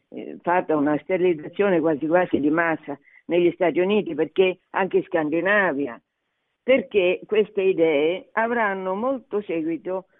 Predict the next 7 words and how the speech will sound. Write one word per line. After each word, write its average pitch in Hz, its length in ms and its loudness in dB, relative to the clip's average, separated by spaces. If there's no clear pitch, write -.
nel 233 240 0
mondo 180 540 0
anglosassone 156 1000 -4
in 165 100 -10
generale. 127 720 -4
Eh, - 240 -8
ma 202 280 -2